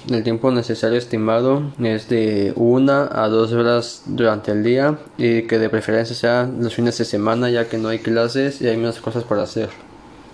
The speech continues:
En conclusión, eh, es bueno jugar videojuegos, pero siempre y cuando tengas,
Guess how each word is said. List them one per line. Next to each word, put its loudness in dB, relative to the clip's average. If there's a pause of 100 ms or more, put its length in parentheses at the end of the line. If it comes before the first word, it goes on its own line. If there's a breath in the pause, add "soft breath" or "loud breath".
(880 loud breath)
En 0
conclusión, 2
eh, 2
es 0
bueno 2
jugar 0
videojuegos, 2
pero 0
siempre -2
y -2
cuando 0
tengas, -4